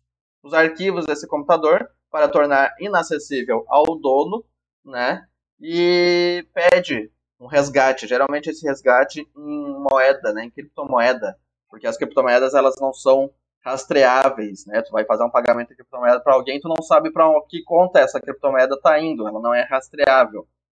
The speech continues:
Então, por dois motivos que essa aqui não é essa questão, né? Não é a letra E. Primeira,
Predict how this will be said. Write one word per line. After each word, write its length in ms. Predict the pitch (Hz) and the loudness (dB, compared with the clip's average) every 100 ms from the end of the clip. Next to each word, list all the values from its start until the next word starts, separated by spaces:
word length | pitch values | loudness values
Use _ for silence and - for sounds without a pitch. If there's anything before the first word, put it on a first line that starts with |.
| _ _ _ | _ _ _
Então, 360 | - 156 190 208 | -8 0 2 2
por 200 | 196 170 | 0 4
dois 240 | 185 226 | 4 4
motivos 840 | 226 220 202 190 202 143 110 - _ _ _ - | 2 0 2 2 2 -2 -6 -12 _ _ _ -6
que 80 | |
essa 200 | 165 165 | -2 0
aqui 220 | 175 180 170 | 0 2 4
não 260 | 165 165 | 4 4
é 200 | 160 170 - | 4 2 0
essa 260 | 143 160 | -2 -2
questão, 560 | 147 170 165 - 156 139 | -6 -6 -6 0 4 4
né? 160 | 110 117 | 2 2
Não 180 | 127 | 4
é 60 | 135 | 4
a 60 | 139 | 4
letra 380 | 143 160 143 | 2 4 4
E. 60 | 113 | 4
Primeira, 520 | 151 156 156 120 - | -4 -4 0 -2 -4